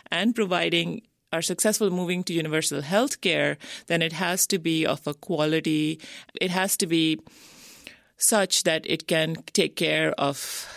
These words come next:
everyone in, like, in an equitable manner without forgetting tuberculosis, of course. That's our agenda.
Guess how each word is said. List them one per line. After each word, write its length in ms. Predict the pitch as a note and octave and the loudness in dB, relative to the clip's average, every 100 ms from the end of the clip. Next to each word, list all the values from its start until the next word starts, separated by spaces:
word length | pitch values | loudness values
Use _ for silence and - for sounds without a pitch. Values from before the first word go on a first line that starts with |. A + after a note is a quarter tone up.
| - - - - | -20 -20 -8 -2
everyone 460 | F3 D#3 D3+ D3 | 0 2 2 0
in, 120 | D3 | 0
like, 200 | D3 D3 - | -2 -6 -6
in 100 | D3+ | -4
an 100 | C#3+ | -4
equitable 680 | C#3+ - D3 C#3 C#3 C#3 D3 - | -6 -6 -6 -6 -6 -8 -10 -10
manner 520 | D#3 D3 D3 C#3+ D#3+ - | -6 -6 -6 -8 -10 -6
without 380 | E3 D3+ D3+ | -2 -2 -2
forgetting 480 | - D#3 C#3+ B2+ - | -6 -6 -6 -6 -8
tuberculosis, 800 | - - - - D3 C#3 - D3 | -10 -12 -12 -12 -12 -10 -10 -12
of 160 | C#3 - | -16 -14
course. 220 | - - | -14 -10
That's 260 | C#3+ D3 | -8 -8
our 120 | D3 C#3 | -10 -10
agenda. 640 | C3+ D3 C#3+ D3 D3+ | -10 -10 -10 -8 -8